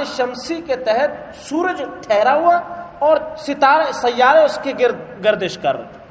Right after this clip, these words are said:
یہ دوسرا نظریہ آیا سامنے، سورج ٹھہرا ہوا ساکن ہے اور باقی سارے جو نظام شمسی کے سیارے ہیں وہ اس کے ارد گرد گردش کر رہے ہیں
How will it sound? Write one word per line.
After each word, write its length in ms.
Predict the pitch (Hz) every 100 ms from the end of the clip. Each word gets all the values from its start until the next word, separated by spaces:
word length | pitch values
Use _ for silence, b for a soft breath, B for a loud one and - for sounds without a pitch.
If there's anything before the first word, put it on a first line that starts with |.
| -
یہ 120 | 208
دوسرا 400 | 233 254 247 247
نظریہ 440 | 214 202 180 180 170
آیا 200 | 156 151
سامنے، 320 | - 131 117 - - - - _ - - _ - -
سورج 300 | - 285 320 320
ٹھہرا 220 | 220 208
ہوا 120 | 185
ساکن 440 | 160 233 240 226
ہے 60 | 170 - - - - -
اور 140 | - 202
باقی 340 | 196 220 220
سارے 500 | 220 214 214 214 190 - - - -
جو 100 | 190
نظام 400 | 202 196 208 202
شمسی 460 | - 208 202 -
کے 320 | 247 214 180 160 B B -
سیارے 560 | - 202 190 208 214 190
ہیں 120 | 180
وہ 120 | 175
اس 140 | 170 -
کے 120 | 170
ارد 240 | 160 151
گرد 320 | 165 170 - 156
گردش 360 | 156 202 202
کر 180 | - 170
رہے 180 | 160
ہیں 80 | 156